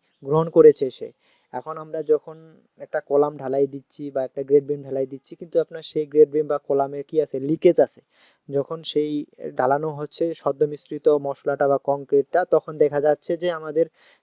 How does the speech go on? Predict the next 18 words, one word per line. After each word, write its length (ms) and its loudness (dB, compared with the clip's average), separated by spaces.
আহ, 320 -2
সেই 220 4
লিকেজ 380 -2
থাকার 320 -4
কারণে 300 -2
তার 140 2
সব 280 4
পানি 240 2
পড়ে 180 6
যাচ্ছে, 340 4
চুয়ে 220 0
পড়ে 200 -2
যাচ্ছে। 280 -6
এরপরে 360 4
কি 140 -10
হয়? 100 0
হানিকম 520 -6
হয়। 140 -20